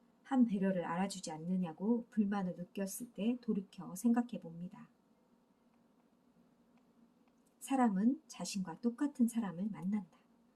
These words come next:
혼자 있으면 쓸쓸하니까 그 쓸쓸함을 떨쳐내기 위해 연애를 하거나 결혼하는 사람이 있는데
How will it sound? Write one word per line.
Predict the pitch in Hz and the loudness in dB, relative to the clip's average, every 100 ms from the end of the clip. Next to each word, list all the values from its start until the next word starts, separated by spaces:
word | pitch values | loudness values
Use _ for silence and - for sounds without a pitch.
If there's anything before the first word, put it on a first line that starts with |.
| _ _ _ _ _ - | _ _ _ _ _ 0
혼자 | 294 285 277 | 4 6 6
있으면 | 240 208 185 | 6 2 0
쓸쓸하니까 | 190 254 262 247 180 170 180 165 160 | 0 0 4 2 2 -4 -6 -8 -8
그 | - 202 | -6 -4
쓸쓸함을 | - 254 262 254 214 165 170 - _ _ _ _ | 4 2 4 0 0 0 -6 -8 _ _ _ _
떨쳐내기 | 240 254 277 233 190 - 160 | 0 2 4 2 2 -6 -4
위해 | 180 233 277 - _ _ | 0 0 0 -6 _ _
연애를 | 185 190 233 233 220 | 0 6 8 8 4
하거나 | 214 180 170 175 247 | -2 -4 -6 -8 -10
결혼하는 | - 208 233 247 220 | -2 6 8 8 6
사람이 | 240 233 196 | 2 0 -2
있는데 | 165 170 233 233 | -6 -6 0 2